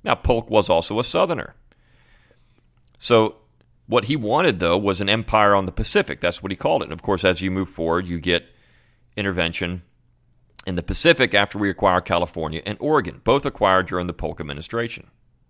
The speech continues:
So Calhoun was against it. Then you move forward in time, and you find, uh, that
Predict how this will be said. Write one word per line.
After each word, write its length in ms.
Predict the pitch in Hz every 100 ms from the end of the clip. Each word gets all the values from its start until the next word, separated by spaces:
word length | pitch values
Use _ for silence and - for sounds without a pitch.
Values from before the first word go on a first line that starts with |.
| _ _ _ _ _ _ _ _ _ _ _ _ _ _ _ _ _ _
So 140 | -
Calhoun 460 | 123 151 151 160 156
was 140 | 135
against 320 | 117 156 165 -
it. 80 |
Then 160 | - 101
you 80 | 127
move 180 | 147 143
forward 480 | - 196 190 73
in 140 | - 80
time, 500 | - 170 92 71 - _ _ _ _ _ _ _
and 140 | 85
you 60 | 92
find, 540 | - 120 135 147 147 - _
uh, 320 | 98 95 92 - - _ _ _ _ _ -
that 260 | 87 90